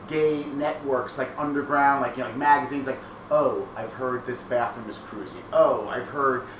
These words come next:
you know, there were so many late night cruises that weren't as social that where people were like, "Oh, I've heard that this place, you know, after a certain time, things would happen." Where now,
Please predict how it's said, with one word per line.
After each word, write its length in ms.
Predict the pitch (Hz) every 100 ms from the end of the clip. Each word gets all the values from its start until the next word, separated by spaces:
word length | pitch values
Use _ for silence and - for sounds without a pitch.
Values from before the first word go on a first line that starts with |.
| -
you 60 | 160
know, 40 |
there 80 | 160
were 40 | 160
so 220 | - 208
many 200 | 190 180
late 260 | 165 175 175
night 200 | 160 160
cruises 280 | 165 156 139
that 140 | 139 135
weren't 200 | 143 120
as 80 | -
social 500 | 160 143 - 120 - - -
that 100 | 131
where 160 | 135
people 440 | 127 - 156 156 131
were 80 | 131
like, 100 | 131
"Oh, 120 | 147
I've 140 | 147 139
heard 240 | 147 135 - - -
that 160 | 127 -
this 160 | 151
place, 420 | - 156 135 127 - -
you 80 | 131
know, 140 | 123 123
after 320 | 127 - 135
a 60 | 131
certain 300 | - 120 110
time, 420 | 131 123 117 110 - - -
things 160 | 139
would 80 | 120
happen." 240 | 139 127 123
Where 100 | 127
now, 680 | 160 196 196 165 151 139